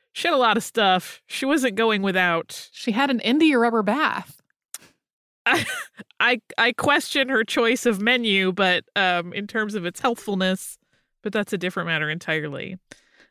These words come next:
Speaker 1: Uh, the details in these descriptions of her personal kit drew in readers, and they were probably almost as fascinating to some as accounts of the places she visited.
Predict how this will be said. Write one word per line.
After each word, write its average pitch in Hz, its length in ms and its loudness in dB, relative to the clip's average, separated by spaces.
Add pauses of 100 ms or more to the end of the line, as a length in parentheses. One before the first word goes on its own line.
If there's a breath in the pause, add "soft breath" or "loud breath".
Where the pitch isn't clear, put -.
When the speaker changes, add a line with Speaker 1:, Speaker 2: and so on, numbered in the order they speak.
(160 soft breath)
Speaker 1:
Uh, 214 360 4
the 247 160 0
details 208 920 -2
in 220 200 0
these 220 180 0
descriptions 190 800 -2
of 175 200 -4
her 185 120 -2
personal 180 420 -2
kit - 340 -2 (100)
drew 277 360 2
in 330 220 -2
readers, 220 680 -2 (240 loud breath)
and 262 160 2
they 302 80 0
were 320 140 0
probably 359 460 2
almost 247 400 2
as 214 140 0
fascinating 175 720 -2
to 226 140 0
some 214 480 0
as 190 200 0
accounts 190 380 -2
of 170 60 -4
the 185 60 -2
places 147 380 -6
she 180 180 -6
visited. 151 680 -4